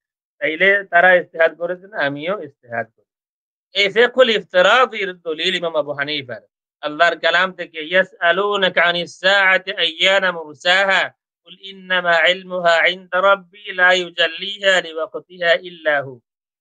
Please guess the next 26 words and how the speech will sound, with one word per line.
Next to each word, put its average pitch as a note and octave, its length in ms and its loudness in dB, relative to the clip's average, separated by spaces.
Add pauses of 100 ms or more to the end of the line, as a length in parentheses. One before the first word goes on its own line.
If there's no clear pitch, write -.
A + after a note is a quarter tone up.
(140)
এই A#3 160 0
আয়াত G#3+ 420 2
যে B3 100 -12
ইমাম A3 200 -8
আবু G3+ 160 -2
হানিফার G#3+ 500 0
দলিল, D#3+ 480 -6 (540)
এটা G#3 220 -2
আমি G#3+ 180 0
খুঁজাইয়া F#3 420 0
বাইর D3 240 0
করিনি। C3+ 420 -12 (280)
ওই A#3 180 2
আমাদের A3 380 2
ভাই G#3 240 2
বন্ধু F#3+ 300 -10
যারা F3 260 4
আছেন D#3 400 -2
সৌদি C#3+ 360 -14
আরবে, C3+ 420 -4 (420)
যারা G3 140 4
এখন G#3+ 260 2
বলতেছেন F#3+ 520 -8
ফিকহে F3 260 -6
ইফতিরাদি E3+ 480 2
ওয়াজিব, F3 460 2